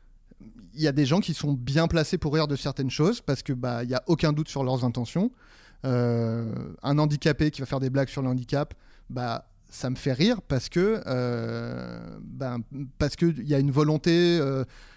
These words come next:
j'imagine, de, bah, lui, de justement se réapproprier, euh, ces souffrances-là, euh, d-, d'attirer l'attention sur le fait que, euh, ça n'est pas que un drame, euh, et du coup, euh, et voilà, euh,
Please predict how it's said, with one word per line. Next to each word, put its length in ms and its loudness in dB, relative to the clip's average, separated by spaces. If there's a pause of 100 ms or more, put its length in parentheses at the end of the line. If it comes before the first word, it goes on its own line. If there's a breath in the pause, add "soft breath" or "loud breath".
(100)
j'imagine, 600 4
de, 320 2
bah, 200 -2
lui, 260 -2
de 220 -2
justement 360 -4
se 100 -8
réapproprier, 600 0
euh, 80 -2
ces 140 -10
souffrances-là, 600 -2 (440 loud breath)
euh, 380 -2
d-, 180 -10
d'attirer 560 0
l'attention 460 0
sur 180 -4
le 60 -6
fait 260 -4
que, 100 -2
euh, 640 0
ça 300 -6
n'est 140 0
pas 140 -2 (140)
que 260 6
un 120 4
drame, 540 2 (560 soft breath)
euh, 420 0
et 100 0
du 180 -4
coup, 380 2
euh, 640 2
et 120 -4
voilà, 520 0
euh, 720 -6